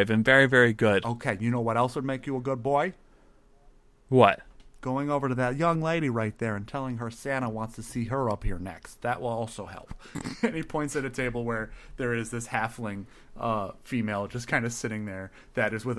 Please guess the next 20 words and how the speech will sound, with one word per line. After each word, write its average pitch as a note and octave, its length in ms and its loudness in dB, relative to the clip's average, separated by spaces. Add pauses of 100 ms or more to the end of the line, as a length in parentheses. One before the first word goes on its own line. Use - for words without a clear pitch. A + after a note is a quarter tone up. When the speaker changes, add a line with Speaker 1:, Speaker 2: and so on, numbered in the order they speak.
Speaker 2:
like, A2+ 140 -6
a A2 60 -6
group A#2 240 -6
of G#2 80 -12
friends G#2 320 -2
just G#2 160 -8
kinda G2+ 180 -2
drinking G2+ 360 -4
at F#2+ 100 -6
the F#2+ 60 -12
table. - 380 -12 (1800)
Speaker 1:
Oh, F3 260 4
okay, F3+ 340 8
Santa, D3+ 320 6
I D3+ 80 8
can G#3+ 160 4
do F3 100 6
that D3+ 160 4
for - 140 -2
you. D3+ 240 4